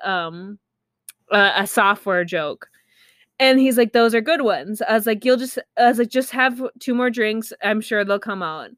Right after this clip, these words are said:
And then I, he remembered him saying something about him being shy, so I asked him why he's shy. He's like, "No, I'm not." And, um, I was like, "Prove to me that you're not shy." He's like, "Oh my God." And I was like, "Waiting."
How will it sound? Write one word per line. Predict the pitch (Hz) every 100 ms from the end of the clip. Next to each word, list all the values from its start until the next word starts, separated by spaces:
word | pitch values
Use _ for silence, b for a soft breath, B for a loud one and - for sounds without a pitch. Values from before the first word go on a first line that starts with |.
| _ _ _ _ _
And | 226 233
then | 220 220
I, | 208 220
he | 226 285
remembered | 277 285 294 311 294 226 -
him | 240 226
saying | 226 202 208
something | 196 196
about | 196 190 202
him | 202
being | 190 190
shy, | 233 220 220
so | 208
I |
asked | 175 190
him | 202
why | 175
he's | 185 -
shy. | 226 220 214
He's | 220 202
like, | 202
"No, | 233
I'm | 233 214
not." | 185 170 170 - _ _ _ _ _ _ _ _ _ - - B B B B 254
And, | 247 240 226
um, | 226 220 208 180 180 208 214 _ _ _ _ _ -
I | 220
was | 220
like, | 214 -
"Prove | 254 240
to | 240
me | 233
that | 220 202
you're | 214
not | 190 151
shy." | 214 196
He's | 208 196
like, | 190
"Oh | 196
my | 185
God." | 180 175 170 175
And | 185
I |
was | 190
like, | 196 254
"Waiting." | 277 302 247 233 233 226 226